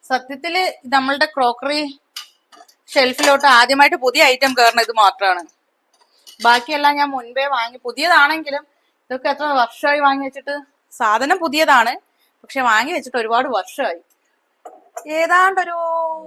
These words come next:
രണ്ടായിരത്തി, രണ്ടായിരത്തി എത്ര, പത്ത്, പതിമൂന്ന്, പതിമൂന്ന്, പതിനാല് അത്രയൊക്കെ ആയിട്ടുള്ളൂ,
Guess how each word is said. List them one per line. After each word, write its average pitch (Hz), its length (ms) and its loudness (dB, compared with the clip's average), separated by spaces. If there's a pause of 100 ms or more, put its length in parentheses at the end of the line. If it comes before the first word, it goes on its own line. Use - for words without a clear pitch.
(240)
രണ്ടായിരത്തി, 285 580 -2 (420)
രണ്ടായിരത്തി 277 420 -10
എത്ര, 285 140 -10 (1300)
പത്ത്, 240 640 -12 (1500)
പതിമൂന്ന്, 220 640 -8 (100)
പതിമൂന്ന്, 294 380 -8
പതിനാല് 240 400 -2
അത്രയൊക്കെ 254 320 -6
ആയിട്ടുള്ളൂ, 185 340 -6